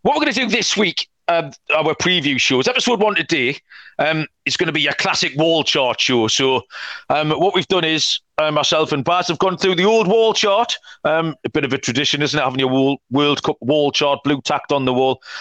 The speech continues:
Um, gone through all the groups, who's gonna finish first and second, in what order, and then through the whole bracket. So it's a bit of a bracket thing, um, if you're our, um, American listeners from the, um, S G P and Heartland. Um, it's gonna be a bit of bracketology here.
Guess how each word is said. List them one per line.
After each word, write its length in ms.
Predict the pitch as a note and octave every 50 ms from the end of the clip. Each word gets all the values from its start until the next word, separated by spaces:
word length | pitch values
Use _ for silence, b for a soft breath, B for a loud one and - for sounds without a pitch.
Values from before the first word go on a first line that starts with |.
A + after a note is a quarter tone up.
| B B B B B B
Um, 280 | B D3 D3 D3+ D3+ D3 _ _ _ _ _ _ _ _ _ _ _ _ - C#3+
gone 140 | - G3+ G#3
through 160 | F#3 - G#3+
all 140 | A#3 B3 A#3+
the 80 | F#3+ F3
groups, 400 | - G3+ G#3+ A3 - - - -
who's 160 | F#3 F3+ -
gonna 120 | - E3+
finish 300 | D3 - E3 D#3+ D#3 C#3+
first 320 | - E3 E3+ E3 D3 - -
and 80 | C3+
second, 340 | - - - F#3+ D#3+ - E3
in 140 | E3 E3+ D3+
what 160 | D3+ D3+ D3
order, 340 | D3 D3+ D3+ D3 D3+ D#3 D3+ -
and 100 | C#3 C#3+
then 140 | D3+ D#3 C#3+
through 220 | - - F3+ D#3+
the 100 | D#3 E3+
whole 220 | C3+ F3+ F#3+ F#3+ D#3+
bracket. 480 | A#2+ - E3+ F3 D3+ - C3+ - - B B B B
So 80 | -
it's 80 | G3+ G3+
a 20 |
bit 80 | D#4 D4+
of 60 | A#3
a 80 | A#3 F3+
bracket 360 | - G3+ G#3+ F#3 - D#3 -
thing, 280 | - - D#3+ D3+ C#3 - B B B B
um, 260 | - D3 D3 D3+ D3+
if 160 | C#3 D3 - -
you're 300 | D#3 D3+ D3+ D3+ D#3 C#3
our, 360 | D3 D3 D3 C#3+ C#3 C#3 B2 -
um, 300 | - C#3 C#3 C#3+ C#3 C3+ - _ -
American 480 | - C#3+ C#3+ D3+ D3 D3 C3+ B2 C3+ C3+
listeners 340 | C#3 B2+ - - C3+ C3 -
from 240 | - C#3+ C3+ C3+
the, 240 | C3 C3 B2+ B2 A2 - B B B B B B -
um, 280 | C3 C3 C3 C3 C3 B2+ -
S 160 | C#3+ C3+ -
G 220 | - - C#3 C3+
P 220 | - - D3+ C#3+ C3
and 100 | B2+ A#2+
Heartland. 580 | B2+ C#3 C#3+ C#3+ B2+ A#2 B2+ A#2+ A#2+ B2 A#2 - B B B B B
Um, 100 | C3+ C#3 D3+
it's 120 | D#3 -
gonna 160 | - G#3+ F#3+
be 100 | F3+ F3+
a 40 | E3+
bit 140 | D3 F3+ D#3+
of 100 | E3 -
bracketology 760 | D3+ E3+ D#3+ - - E3 - D3+ D#3 D3 C#3+ B2+ - C3+ B2
here. 220 | A2+ A#2+ B2 B2